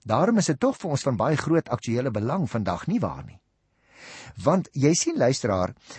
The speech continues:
wanneer jy oor ander mense gesag uitoefen,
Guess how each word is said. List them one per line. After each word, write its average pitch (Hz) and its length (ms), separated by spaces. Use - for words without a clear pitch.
wanneer 277 320
jy 131 380
oor 143 180
ander 254 260
mense 131 280
gesag 147 420
uitoefen, 104 540